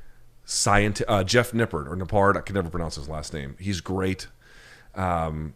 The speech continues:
Omar Isuf, uh, Alan Thrall. I mean, there is just an endless array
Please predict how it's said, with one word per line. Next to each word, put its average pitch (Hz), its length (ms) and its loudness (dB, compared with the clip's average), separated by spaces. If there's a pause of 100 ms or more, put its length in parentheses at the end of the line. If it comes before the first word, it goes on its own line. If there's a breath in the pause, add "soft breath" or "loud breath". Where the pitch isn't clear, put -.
Omar 110 280 6
Isuf, 101 840 2
uh, 90 420 2
Alan 107 300 6
Thrall. 95 840 0
I 104 80 0
mean, 95 300 0 (440)
there 117 160 2
is 113 300 0
just 110 320 -2
an 110 240 -2 (220)
endless 120 640 2
array 101 640 4